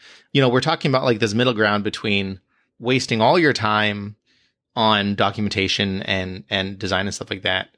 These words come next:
And you can waste all your time on coding without it. And I think people should have the attitude that, like, there is a middle ground, but you need to be purposeful about it. You need to make sure that you point at the different decisions that you've made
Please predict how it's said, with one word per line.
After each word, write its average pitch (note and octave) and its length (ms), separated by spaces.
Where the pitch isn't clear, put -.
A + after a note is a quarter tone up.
And A2 200
you G#2+ 60
can A#2 140
waste A2+ 180
all A2 100
your G#2 100
time G#2 300
on G2+ 140
coding A2+ 320
without G#2 300
it. - 240
And G2 420
I A2+ 120
think D3+ 200
people C3 140
should A#2+ 140
have G#2 60
the A2 120
attitude G#2+ 380
that, F#2+ 100
like, F#2+ 380
there A2 200
is B2 120
a A#2 60
middle A2+ 240
ground, A#2+ 500
but A2 260
you A2 160
need A#2 200
to A2+ 80
be G2+ 420
purposeful B2+ 680
about A#2+ 340
it. C#3+ 140
You A2+ 140
need G#2+ 80
to G#2 60
make G2+ 180
sure G#2 160
that G2+ 100
you F#2+ 320
point C#3 380
at C3+ 100
the A#2+ 60
different A2+ 220
decisions G#2+ 440
that A#2 60
you've A#2 160
made A2 360